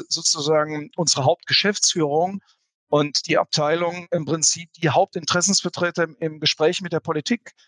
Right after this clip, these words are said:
sind. Wo stehen wir technisch? Wie können wir die Stellschrauben in der Politik, die Rahmenbedingungen Step by Step anpassen?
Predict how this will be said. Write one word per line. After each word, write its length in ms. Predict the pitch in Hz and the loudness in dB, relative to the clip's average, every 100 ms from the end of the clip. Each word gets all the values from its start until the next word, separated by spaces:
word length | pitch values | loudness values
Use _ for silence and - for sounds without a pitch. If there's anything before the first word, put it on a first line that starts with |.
| _ _ - | _ _ 0
sind. 360 | - 139 - - | 2 2 0 -4
Wo 140 | 147 | 0
stehen 340 | - 185 202 | 0 2 0
wir 140 | 196 180 | 0 -2
technisch? 640 | 180 180 - 170 175 - - _ _ | 0 0 0 -2 0 -2 -4 _ _
Wie 140 | - 147 | -2 0
können 340 | - 175 180 | 2 0 -2
wir 140 | 165 156 | -2 0
die 160 | 156 | 0
Stellschrauben 640 | - 170 185 - 175 175 170 | 2 4 4 2 0 0 -2
in 100 | 160 | -2
der 120 | 156 | 0
Politik, 720 | 151 151 143 - 196 - - _ | 2 0 2 0 0 -4 -18 _
die 80 | 160 | -2
Rahmenbedingungen 880 | 147 160 175 170 165 170 165 165 156 - _ _ | 2 4 2 -2 -4 0 0 0 -2 -4 _ _
Step 360 | - - 190 214 - | 0 4 4 4 2
by 160 | 180 180 | 2 2
Step 320 | - 185 - | 0 -2 0
anpassen? 680 | 180 208 160 135 - - | -2 0 -2 0 0 -4